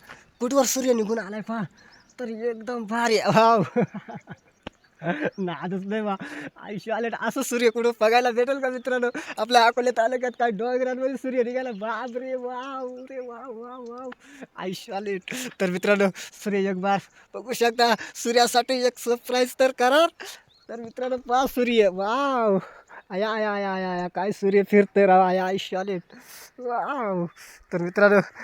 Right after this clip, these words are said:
कसं वाटलं वातावरण? हा, नादच नाही ना. तर पहा मित्रांनो, आपल्या गावाकडचं वातावरण, आया, आया, आया.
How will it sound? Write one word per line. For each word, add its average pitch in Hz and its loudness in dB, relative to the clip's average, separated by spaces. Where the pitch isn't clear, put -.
कसं 208 2
वाटलं 208 8
वातावरण? 202 10
हा, 214 8
नादच 175 2
नाही 196 6
ना. 180 2
तर 175 -4
पहा 202 2
मित्रांनो, 214 2
आपल्या 196 0
गावाकडचं 220 -12
वातावरण, 247 -6
आया, 269 -10
आया, 381 -14
आया. 453 -18